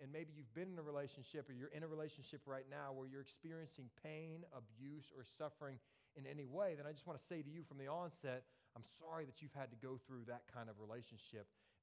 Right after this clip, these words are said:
These verses were not put into the scriptures to cause any sort of pain, suffering, or harm to anyone at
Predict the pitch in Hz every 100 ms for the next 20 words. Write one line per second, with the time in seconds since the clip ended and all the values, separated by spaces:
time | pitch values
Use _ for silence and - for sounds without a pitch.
0 | 120 175 196 147 180 185 - 139 120 131
1 | 131 151 - - 165 - 151 151 - 127
2 | 120 - 170 175 - 123 117 - - _
3 | - - 123 117 - 175 185 - 170 151
4 | 127 - 156 156 160 143 - 147 135 143
5 | 127 113 - 147 127 117 - - - -
6 | 135 - 151 160 143 135 120